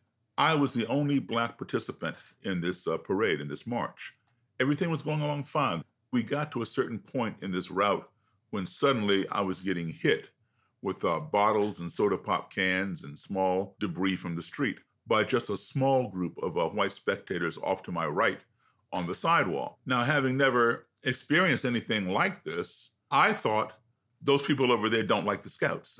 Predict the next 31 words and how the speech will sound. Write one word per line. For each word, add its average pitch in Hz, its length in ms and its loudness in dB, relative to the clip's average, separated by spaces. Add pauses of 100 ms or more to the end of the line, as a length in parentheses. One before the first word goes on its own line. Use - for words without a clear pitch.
<laughs> 135 160 2
That's 113 200 4
how 98 300 2
naive 113 400 4
I 87 120 2
was. 78 480 -2 (240)
It 131 60 6
wasn't 135 360 4
until 120 320 0
my, 98 560 2
my - 140 -4
Scout - 400 0
leaders, 78 480 -4 (240)
who 113 120 2
also 127 280 2
were 90 180 0
all 90 260 2
white 98 280 0 (320)
adults, 104 440 0
came 90 520 -2
running 139 260 4
over 120 240 0
to 92 140 -6
me 85 260 -6 (480)
and 104 260 -4
covered 123 480 0
me 73 300 -10 (240)
with 113 140 -6
their 104 220 4
own 113 240 0
bodies 90 580 0